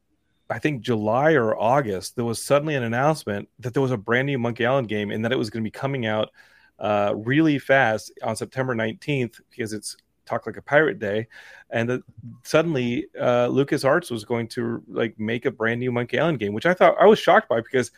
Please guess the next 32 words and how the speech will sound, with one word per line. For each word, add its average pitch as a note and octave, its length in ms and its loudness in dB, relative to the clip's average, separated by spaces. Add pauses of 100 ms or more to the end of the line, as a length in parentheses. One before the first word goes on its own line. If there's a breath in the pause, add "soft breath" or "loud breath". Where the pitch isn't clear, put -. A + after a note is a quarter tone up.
(600 soft breath)
a - 40 0
part D3+ 220 2
of A#3+ 80 2
me A#3 60 2
thought C#3+ 140 0
that B2 100 2
LucasArts, B2 560 0
when G#2 200 -4
Disney A#2 280 -4
acquired G#2 420 -2
it, E3+ 160 0
was A2+ 300 -2
basically A#2+ 640 -4
just G#2 180 -8
gonna G#2 100 -6
be G2 120 -6
doing G2 260 -2
a G2 80 -6
lot F#2 160 -4
of F#2 60 -8
Star F#2+ 240 -4
Wars F#2 200 -6
games. - 320 -4
And G#2 140 -12
for C3 80 2
the C#3 60 2
most F#3 180 6
part, A#2 260 2
that G#2+ 200 -2
is G2+ 100 -4
very G2 260 -2
true. F#2+ 320 -10